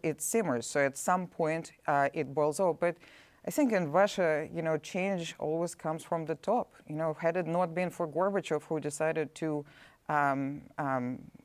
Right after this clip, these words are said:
or Khrushchev, who decided to, uh, liberalize the country just a little bit, to make U S S R better, both of them tried, then,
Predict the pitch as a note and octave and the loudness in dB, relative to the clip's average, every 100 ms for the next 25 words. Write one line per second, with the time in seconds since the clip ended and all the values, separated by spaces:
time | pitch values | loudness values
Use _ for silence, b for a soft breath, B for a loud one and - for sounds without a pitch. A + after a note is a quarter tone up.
0 | _ - D#3+ D3 G#3 A#3 - C#3 F#3 - | _ 0 2 2 2 2 2 0 0 -2
1 | D3 D3 D#3 C#3+ C#3+ C#3 - C#3 C3+ B | -2 0 2 2 0 -4 -4 -2 -2 B
2 | B B B B - D#3+ D3 C#3 - G3 | B B B B -16 -10 -6 -6 0 2
3 | F3 C3+ C3 B2+ B2+ C#3 C3+ C#3 B2+ - | 4 4 6 4 4 0 -2 0 0 0
4 | A#2+ A#2 - - F3+ D#3+ D#3+ D3 D3 B2+ | -2 -2 -6 0 2 2 -2 0 2 2
5 | A#2+ B2+ - D3+ F#3 A3 - F3 F3+ E3+ | 2 0 0 0 2 2 0 0 0 0
6 | E3 - C#3+ C3 D3 C#3 A2+ - C#3+ D3+ | -4 2 2 4 4 4 2 2 2 2
7 | A#2 A#2+ A2+ - - A#2 A2+ - C#3+ C3 | -2 -2 -2 -4 0 2 2 0 0 2
8 | B2+ | 0